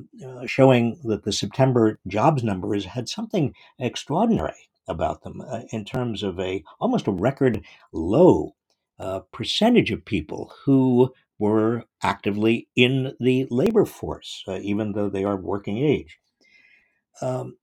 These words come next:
now, it can't be that people are living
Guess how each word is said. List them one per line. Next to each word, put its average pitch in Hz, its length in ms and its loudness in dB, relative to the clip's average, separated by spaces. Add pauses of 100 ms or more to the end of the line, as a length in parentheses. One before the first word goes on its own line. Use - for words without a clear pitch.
(320)
now, 160 140 4
it 165 60 0
can't 240 400 2
be 98 480 4
that 123 400 0 (240)
people 123 680 2 (140)
are 101 180 -2
living 120 480 2